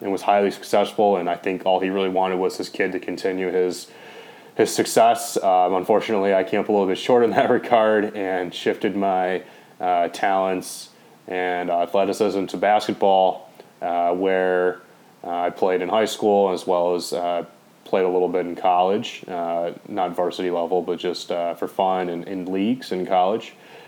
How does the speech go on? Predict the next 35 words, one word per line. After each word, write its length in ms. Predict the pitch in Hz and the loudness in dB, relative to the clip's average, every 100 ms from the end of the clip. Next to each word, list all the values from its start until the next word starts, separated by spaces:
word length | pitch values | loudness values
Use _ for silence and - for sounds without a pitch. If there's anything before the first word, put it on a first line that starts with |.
| - | -8
Um, 260 | 95 92 98 | -2 0 2
and 100 | 104 | 2
then 140 | 104 | 2
post-graduation, 1000 | 110 107 - 104 98 95 95 - 101 95 | 2 2 4 2 4 2 0 0 -2 -2
uh, 180 | 92 87 | -2 -4
I 80 | 87 | -4
played 260 | - 98 90 | -2 0 2
a 40 | |
lot 440 | 90 87 87 - - - - - - | 2 4 2 -2 -12 -20 -20 -18 -6
in 140 | 92 | -4
the 60 | 95 | -2
summers 500 | - 117 113 110 98 | 2 4 6 4 4
with, 220 | 98 90 | 0 2
uh, 240 | 92 87 90 | 2 2 2
even 220 | 98 95 | -2 -2
some 180 | 101 101 | -2 -2
N 120 | 101 | 0
B 140 | 101 | 2
A 120 | 98 95 | 2 2
guys 480 | 101 95 98 92 | 4 4 2 0
over 280 | 98 92 92 | -2 0 2
at 280 | 92 - - | 0 -2 -2
Lifetime 520 | 101 95 - 104 95 | 0 0 0 0 0
Troy, 580 | 85 - 113 113 113 117 - | -4 0 2 4 2 -2 -4
Michigan. 520 | 107 - 107 104 107 | -4 -2 0 2 0
And 180 | 95 90 - - - - - | -2 -4 -10 -20 -20 -20 0
from 160 | 110 | 2
there, 280 | 104 107 107 | 4 6 6
I 120 | 98 | 6
moved 260 | 95 101 98 | 4 2 4
out 160 | 98 - | 2 2
to, 340 | 101 95 95 | 0 2 2
uh, 100 | 87 | 2
Los 260 | 90 95 92 | 4 2 2
Angeles, 760 | 113 113 107 104 92 - - | 2 2 4 2 2 -4 -12